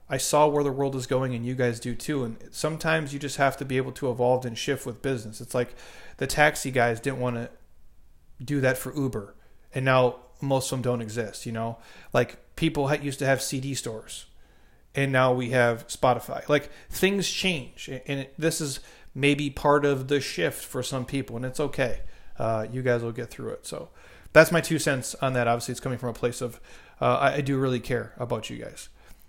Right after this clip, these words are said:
Next question real quick. How did you f-, know fitness was it for you? How'd you <laughs> find your thing?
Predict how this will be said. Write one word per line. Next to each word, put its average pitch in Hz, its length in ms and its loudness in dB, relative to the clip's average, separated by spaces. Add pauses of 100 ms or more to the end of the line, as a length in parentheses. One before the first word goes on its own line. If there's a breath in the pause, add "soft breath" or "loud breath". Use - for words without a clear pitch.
(160 soft breath)
Next 156 200 2
question 165 260 2
real 143 140 2
quick. - 240 -2
How 160 100 2
did 160 160 -2
you 165 140 -4
f-, - 520 -10
know 151 280 0
fitness 151 520 -4
was 135 220 -4
it 151 180 0
for 135 140 -4
you? 117 260 -8
How'd 131 200 -4
you 135 60 -4
<laughs> - 140 -6
find 147 160 0
your 131 120 -2
thing? 123 260 -4